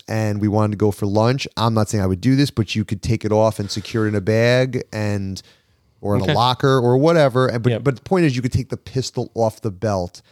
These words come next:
Speaker 1: very quickly. And on top of that, if you have multiple guns, maybe you go to the range with three different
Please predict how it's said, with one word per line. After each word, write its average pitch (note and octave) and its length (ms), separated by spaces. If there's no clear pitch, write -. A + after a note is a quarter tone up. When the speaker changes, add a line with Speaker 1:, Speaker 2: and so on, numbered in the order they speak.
Speaker 1:
very G#2 460
quickly. F2+ 500
And C3 340
on G#2 120
top G#2 200
of G2+ 60
that, G2 160
if G#2 140
you G#2+ 80
have F#2 80
multiple G2+ 380
guns, A#2+ 400
maybe G#2+ 160
you G2+ 40
go A2 60
to G#2+ 60
the G2+ 80
range G#2 260
with G2 120
three G#2 200
different G2+ 320